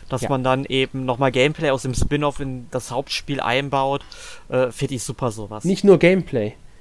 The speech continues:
Speaker 2: Die kennen sich tatsächlich, die Charaktere, und Jibanyan und Whisper sind Teammitglieder der Blasters, weil sie sind ja wirklich Teammitglieder.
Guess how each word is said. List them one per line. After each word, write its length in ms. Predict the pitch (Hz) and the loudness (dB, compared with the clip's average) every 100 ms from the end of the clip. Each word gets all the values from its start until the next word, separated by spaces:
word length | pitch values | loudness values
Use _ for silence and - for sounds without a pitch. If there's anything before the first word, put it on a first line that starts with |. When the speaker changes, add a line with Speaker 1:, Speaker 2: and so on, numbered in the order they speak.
| - 143 | -2 -2
Speaker 2:
Die 80 | |
kennen 500 | - - 185 240 202 | 0 8 10 10 8
sich 220 | 135 135 - | 4 -2 -2
tatsächlich, 340 | 147 143 131 | -2 -2 -2
die 140 | 131 | -6
Charaktere, 500 | 139 135 - 143 160 180 - - | -6 -6 2 4 4 0 -8 2
und 240 | 170 160 - - - | 2 2 -2 -16 -4
Jibanyan 680 | 139 160 147 175 220 208 | 2 6 8 8 6 6
und 180 | 165 139 | 4 4
Whisper 340 | 190 - 196 | 4 6 2
sind 200 | - 180 | 6 4
Teammitglieder 720 | - 214 247 202 165 165 156 165 | 4 4 6 8 6 4 4 6
der 140 | 151 | 6
Blasters, 840 | 151 143 147 - - 175 202 - 147 | 4 2 2 0 -2 0 0 0 2
weil 240 | 147 156 | 4 4
sie 100 | 180 | 2
sind 240 | 185 311 | 4 4
ja 160 | - 156 | 6 4
wirklich 240 | 143 165 | 2 -2
Teammitglieder. 760 | - 156 147 139 156 127 117 | -4 0 0 0 -2 -2 -2